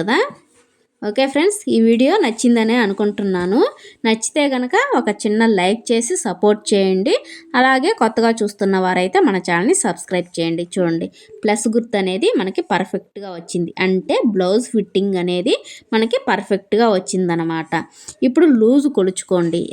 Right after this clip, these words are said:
ఎంత ఉంది ఆది బ్లౌజ్ తోటి. చూడండి, కరెక్ట్గా ఉంది, ఏ ఒక్క కుట్టు కూడా నేను వేయలేదు. చూడండి. ఓకే ఫ్రెండ్స్, ఇదిగోండి బ్లౌజ్ అనేది చూపిస్తాను, మొత్తం ఓపెన్ చేసి చూపిస్తాను. మనకి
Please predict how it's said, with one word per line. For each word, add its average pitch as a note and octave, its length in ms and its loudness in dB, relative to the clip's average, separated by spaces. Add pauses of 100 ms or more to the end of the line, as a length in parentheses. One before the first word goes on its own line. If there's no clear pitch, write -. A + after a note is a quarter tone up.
ఎంత F#3+ 140 -2 (140)
ఉంది F3+ 180 -2 (120)
ఆది F#3 200 0
బ్లౌజ్ E3+ 300 -4
తోటి. D#3 220 -8 (200)
చూడండి, E3 380 -2
కరెక్ట్గా G#3 460 -10 (100)
ఉంది, A#3+ 200 0 (440)
ఏ - 20 2 (160)
ఒక్క A3+ 160 -10 (140)
కుట్టు C4 220 2 (100)
కూడా D4 160 2 (100)
నేను A#3 260 2
వేయలేదు. F#3 460 0 (300)
చూడండి. E3+ 340 -8 (760)
ఓకే C#4 160 0 (100)
ఫ్రెండ్స్, F#4 280 2 (1800)
ఇదిగోండి F3+ 360 0 (180)
బ్లౌజ్ F#3+ 360 2
అనేది F#3+ 320 0 (640)
చూపిస్తాను, F3 580 -4
మొత్తం E3 260 -4 (140)
ఓపెన్ G#3 280 0
చేసి G3+ 300 0 (160)
చూపిస్తాను. F#3+ 600 -4 (400)
మనకి F#3+ 200 -2